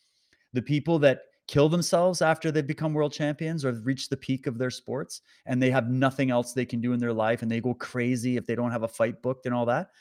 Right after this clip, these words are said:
those are the people that won't survive psychologically after they retire because they need the recognition. And that's what they're, that's what satisfies them. It's inauthentic, and that's why it's gonna bring you misery in your life.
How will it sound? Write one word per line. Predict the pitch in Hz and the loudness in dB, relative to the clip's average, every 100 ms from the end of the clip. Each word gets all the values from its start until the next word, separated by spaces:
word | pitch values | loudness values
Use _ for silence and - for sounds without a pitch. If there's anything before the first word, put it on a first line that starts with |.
| _ - | _ 2
those | 123 156 | 4 4
are | 185 | 2
the | 147 | -2
people | - 175 131 113 107 _ _ _ | -4 -6 -2 -2 -2 _ _ _
that | 123 107 | -2 2
won't | 123 147 | 4 2
survive | - 143 117 123 117 92 - | 2 4 6 6 4 -2 -6
psychologically | - 113 110 104 107 110 107 101 | 0 0 0 0 0 -2 -6 -4
after | 107 110 104 | -4 -4 -4
they | 98 | -4
retire | 95 - 170 143 113 - _ | -6 -4 0 2 0 -6 _
because | 123 123 123 107 | -4 0 0 2
they | 127 | 0
need | 117 123 143 165 143 120 107 - _ _ - | 2 2 4 6 6 4 0 -10 _ _ -4
the | 117 | 0
recognition. | 120 117 104 120 120 113 95 82 _ _ _ _ _ _ _ _ | 0 0 0 0 0 -2 -6 -8 _ _ _ _ _ _ _ _
And | 113 101 95 | -4 0 2
that's | 110 113 - | 0 0 -4
what | 104 | -4
they're, | - 98 92 - _ - | -2 -4 -4 -14 _ -2
that's | 110 113 - | 0 0 -4
what | 101 | -6
satisfies | 98 87 80 82 92 | -4 -6 -8 -10 -10
them. | - 90 - _ _ _ _ _ _ _ _ _ _ _ _ - | -14 -18 -20 _ _ _ _ _ _ _ _ _ _ _ _ -14
It's | 107 | -6
inauthentic, | 120 110 104 113 117 101 - - | -2 -2 -2 -2 -4 -6 -10 -8
and | 101 | -6
that's | 101 - | -4 -4
why | 104 | -2
it's | 98 - | -2 -4
gonna | 107 92 87 _ | -6 -8 -12 _
bring | 107 104 | -4 -2
you | 104 | 0
misery | 101 110 110 87 85 | 0 -2 -4 -8 -10
in | |
your | 90 | -10
life. | 95 98 87 _ | -8 -8 -10 _